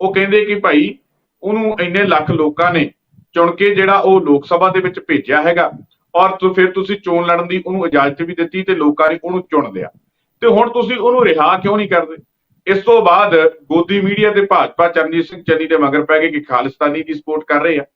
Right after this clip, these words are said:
ਔਰ ਉਧਰ ਕਾਂਗਰਸ ਨੇ ਵੀ ਹੁਣ ਹੱਥ ਜਿਹੜੇ ਆ ਚਰਨਜੀਤ ਸਿੰਘ ਚੰਨੀ ਤੋਂ ਪਿੱਛੇ ਖਿੱਚ ਰਹੇ। ਉਹ ਕਹਿੰਦੇ ਕਿ ਚੰਨੀ ਦੀ ਆਪਣੀ ਇਹ ਨਿੱਜੀ ਸਟੇਟਮੈਂਟ ਹੈ ਜੀ, ਇਹਦੇ ਚ ਪਾਰਟੀ ਦਾ ਕੋਈ ਲੈਣਾ ਦੇਣਾ ਨਹੀਂ। ਚਰਨਜੀਤ ਚੰਨੀ ਇਕੱਲੇ ਪੈ ਗਏ ਜਾਪਦੇ ਆ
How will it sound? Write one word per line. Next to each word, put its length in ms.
ਔਰ 260
ਉਧਰ 480
ਕਾਂਗਰਸ 520
ਨੇ 120
ਵੀ 100
ਹੁਣ 160
ਹੱਥ 320
ਜਿਹੜੇ 220
ਆ 60
ਚਰਨਜੀਤ 380
ਸਿੰਘ 120
ਚੰਨੀ 260
ਤੋਂ 160
ਪਿੱਛੇ 240
ਖਿੱਚ 200
ਰਹੇ। 100
ਉਹ 140
ਕਹਿੰਦੇ 240
ਕਿ 140
ਚੰਨੀ 300
ਦੀ 140
ਆਪਣੀ 460
ਇਹ 140
ਨਿੱਜੀ 360
ਸਟੇਟਮੈਂਟ 520
ਹੈ 80
ਜੀ, 140
ਇਹਦੇ 240
ਚ 160
ਪਾਰਟੀ 300
ਦਾ 120
ਕੋਈ 240
ਲੈਣਾ 260
ਦੇਣਾ 200
ਨਹੀਂ। 140
ਚਰਨਜੀਤ 400
ਚੰਨੀ 220
ਇਕੱਲੇ 500
ਪੈ 240
ਗਏ 200
ਜਾਪਦੇ 440
ਆ 60